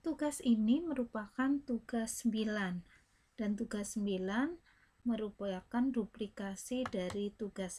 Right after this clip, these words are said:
enam. Oke, kita akan ambil tugas enam,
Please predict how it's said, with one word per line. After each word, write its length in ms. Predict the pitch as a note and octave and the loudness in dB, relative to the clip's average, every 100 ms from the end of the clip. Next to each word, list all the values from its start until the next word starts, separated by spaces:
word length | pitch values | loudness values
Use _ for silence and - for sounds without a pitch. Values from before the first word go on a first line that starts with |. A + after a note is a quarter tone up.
| G#3 | -4
enam. 400 | F#3+ F#3 F3+ F3+ - - - - - - - | -4 -2 -4 -8 -12 -20 -20 -20 -20 -20 -4
Oke, 160 | C4+ D4 | 0 0
kita 400 | - A#3 - G#3 | -2 -6 -6 -8
akan 240 | - G#3 A3+ | -6 -6 -4
ambil 400 | G#3+ G#3 A#3 A3+ | -2 2 2 0
tugas 480 | A3+ - G3 - G#3 | -4 -4 -6 -4 -4
enam, 400 | G3+ G#3 C4+ | -2 2 2